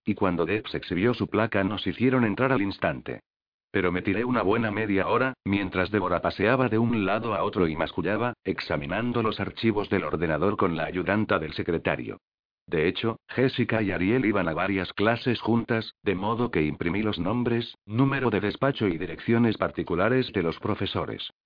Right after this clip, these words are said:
Débora echó un vistazo a la lista y asintió. "Esos dos tipos,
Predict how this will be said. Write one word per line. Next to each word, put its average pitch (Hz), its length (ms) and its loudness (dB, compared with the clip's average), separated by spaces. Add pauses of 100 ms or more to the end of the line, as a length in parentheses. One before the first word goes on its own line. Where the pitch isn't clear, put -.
(340)
Débora 90 380 0
echó 101 240 0
un 107 180 -4
vistazo 104 500 0
a 95 40 2
la 78 100 -2
lista 120 360 0
y 131 80 2
asintió. 107 560 0 (920)
"Esos 117 340 0
dos 98 220 0
tipos, 127 540 -2